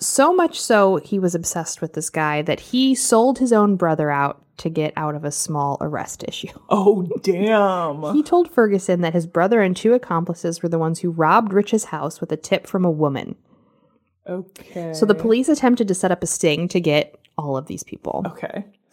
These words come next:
Speaker 1: Now, Robert Poulsen was one of the first. He was one of the burglars with, supposedly, the guys that night. He was arrested and on April third, nineteen sixty, gave a complete statement to the police in which he implicated the two appellants in the case. This is from a,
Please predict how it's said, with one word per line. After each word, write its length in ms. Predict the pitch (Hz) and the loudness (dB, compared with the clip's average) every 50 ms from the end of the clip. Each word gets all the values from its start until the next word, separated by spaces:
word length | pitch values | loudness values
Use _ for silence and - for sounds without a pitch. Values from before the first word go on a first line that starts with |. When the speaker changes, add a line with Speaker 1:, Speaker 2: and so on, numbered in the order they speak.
| - - _ _ _ _ _ _ _ _ | -20 -20 _ _ _ _ _ _ _ _
Speaker 1:
Now, 140 | - 196 190 | 0 2 4
Robert 300 | 208 233 262 330 311 - | 4 4 4 2 2 2
Poulsen 320 | - 247 226 240 233 214 196 | 2 2 2 4 2 2 2
was 120 | 185 180 | 2 2
one 120 | 180 180 | 2 0
of 80 | 180 196 | -2 -2
the 40 | 220 | -4
first. 460 | - - 170 - 185 180 - - - | -4 -2 -2 -2 -2 -4 -8 -10 -6
He 100 | - 160 | -4 -4
was 120 | 151 - | -4 -4
one 100 | 156 156 | -4 -4
of 60 | 156 160 | -4 -4
the 60 | 175 | -4
burglars 560 | - - 277 269 262 262 240 226 226 214 196 | 0 2 2 4 4 4 4 4 4 2 0
with, 500 | 175 156 180 185 180 - - - - - _ _ _ - 185 - | 0 2 2 2 2 0 -8 -20 -20 -20 _ _ _ -16 -14 -12
supposedly, 800 | 175 - 214 180 - 202 175 160 - 143 147 147 - - - - - | -2 -2 -2 2 4 4 4 4 2 0 -2 -2 -2 -2 -4 -2 -4
the 80 | 190 | -2
guys 340 | 175 170 - - - - - - | 0 0 -2 -2 -2 -4 -4 -4
that 140 | 160 - | -6 -6
night. 440 | - 156 151 - - - - - - _ - - - - - _ | -6 -6 -6 -6 -6 -8 -10 -16 -20 _ -20 -20 -20 -20 -20 _
He 140 | _ 254 285 | _ 4 4
was 100 | 311 302 | 6 6
arrested 600 | 277 240 233 226 220 - 254 226 214 208 - - _ - | 6 4 4 2 2 2 2 2 2 0 -2 -8 _ 0
and 180 | 185 175 175 170 | 2 4 4 4
on 140 | 165 165 - | 4 2 0
April 260 | 175 175 - 165 165 | -2 -2 -2 -4 -4
third, 480 | - - - 294 294 277 277 277 233 - - _ _ _ 226 | -4 0 2 4 4 6 4 4 0 -2 -8 _ _ _ -6
nineteen 380 | 196 196 220 220 - - 226 214 | 0 2 2 2 2 2 0 0
sixty, 340 | - 185 - - - 185 180 | 0 -4 -6 -6 -6 -6 -4
gave 220 | 180 185 175 175 | 0 2 2 2
a 20 | 170 | 2
complete 400 | - - 175 175 - 220 214 - | 0 -2 -2 2 2 0 0 0
statement 400 | - - - 185 - 175 - - | -4 -4 -4 -4 -2 -4 -6 -8
to 60 | - - | -8 -8
the 100 | 170 170 | -8 -8
police 340 | - - 165 151 151 - | -6 -4 -4 -2 -2 -4
in 140 | - - 170 | -6 -4 -4
which 160 | 165 165 - | -4 -4 -4
he 100 | - - | -8 -8
implicated 640 | - - 190 190 185 208 208 - - 202 - 180 175 | -4 -2 -2 0 0 0 -2 0 0 0 2 2 0
the 80 | - 160 | 0 -4
two 240 | - - - 214 277 | -4 -2 2 2 2
appellants 580 | 285 - - 202 175 185 254 381 - - - | 2 2 0 0 2 4 2 2 2 -2 -2
in 220 | - 185 208 180 170 | 2 2 4 4 4
the 160 | 165 156 147 | 4 2 0
case. 400 | - - 190 151 165 214 - - | 2 2 2 4 4 2 0 -2
This 160 | 156 147 - | -4 -4 -4
is 100 | 151 - | -8 -4
from 240 | - 160 151 151 139 | -2 0 0 2 2
a, 180 | 127 131 170 | 2 2 2